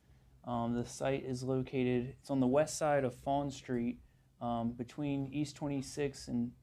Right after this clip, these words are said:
I'm sorry, it's actually, uh, twenty-fifth and twenty-fourth. And, um, it's a mix of industrial uses there, and, um, the site is zone I two, which does allow special ex-, uh,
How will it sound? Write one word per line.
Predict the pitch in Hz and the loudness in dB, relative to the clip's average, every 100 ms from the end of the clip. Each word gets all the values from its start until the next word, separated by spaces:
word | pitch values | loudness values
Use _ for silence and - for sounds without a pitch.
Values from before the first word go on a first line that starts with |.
| _ _ _ - | _ _ _ -8
I'm | 123 | -6
sorry, | 123 113 113 | -4 -2 -2
it's | 127 | -2
actually, | 120 - 120 120 120 | -4 -2 0 0 -2
uh, | 113 113 | -4 -2
twenty-fifth | 135 127 127 147 135 | 2 2 4 2 2
and | 117 | 0
twenty-fourth. | 120 131 120 - 127 120 117 - _ _ _ - - - - | 0 0 -2 -2 -2 -2 -6 -14 _ _ _ -20 -20 -14 -2
And, | 123 120 120 127 | 0 2 2 2
um, | 127 120 117 135 | 0 2 0 -2
it's | 139 | 0
a | 160 | 4
mix | 170 165 | 4 2
of | 156 | -2
industrial | 139 139 139 - 139 | 2 2 2 0 4
uses | 131 139 143 131 | 4 2 -2 0
there, | 139 135 135 135 - - - _ _ | 2 2 2 -2 -10 -20 -20 _ _
and, | 117 117 117 113 | -8 -4 -2 -4
um, | 113 113 - - _ _ - - | -4 -8 -12 -16 _ _ -20 -20
the | - | -16
site | - 143 135 | -8 -4 -2
is | 127 | -2
zone | 135 131 | 0 0
I | 131 131 | 0 0
two, | 127 - 131 | -2 -2 0
which | 123 123 | 0 -2
does | 131 123 | -2 -2
allow | 123 120 | 0 -2
special | 120 - 123 123 | -4 -6 -6 -4
ex-, | 120 - - | -4 -6 -4
uh, | 120 113 | -2 -2